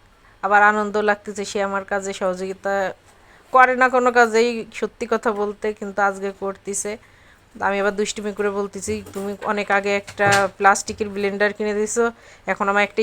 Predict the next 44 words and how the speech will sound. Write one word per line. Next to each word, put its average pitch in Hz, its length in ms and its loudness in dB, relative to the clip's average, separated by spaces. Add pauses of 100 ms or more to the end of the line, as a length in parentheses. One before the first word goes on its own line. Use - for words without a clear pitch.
স্টিলের 202 380 -2
ব্লেন্ডার 190 440 0
কিনে 185 220 -4
দাও।" 170 160 -6 (280)
বলতেছে, 202 360 -2
"ভাই, 208 140 4
এখন 208 260 0
ব্লেন্ডার 202 380 -2
মিলিন্ডার 208 400 -2
কিছু 214 260 -6
কিনে 208 200 -4
দিতে 202 200 -6
পারবো 202 200 -8
না, 220 80 -2
তোমার 208 200 -4
কী 214 160 -8
করতে 202 320 -6
হবে 214 140 2
আমায় 208 240 2
বলো, 220 180 0
আমি 208 140 -2
করে 202 260 -2
দিই।" 170 160 -8 (300)
আচ্ছা, 269 120 -6
ঠিক 320 180 -2
আছে, 349 140 0
তো 330 120 -2
মশলা 311 380 4
বাটো। 247 240 2 (320)
সে - 140 -2
এখন 233 260 6
আমায় 220 180 2
মশলা 214 380 2 (600)
শিল্পাটা 202 460 -2
বেটে 214 260 -2
দিচ্ছে। 190 360 -8
আমি 196 240 0
এই 196 60 -6
যে 208 120 -2
রান্না 196 380 0
অল-, 190 220 -2
মানে 190 240 -6 (420)
একটা 196 280 -6
বসাইছি, 196 640 -4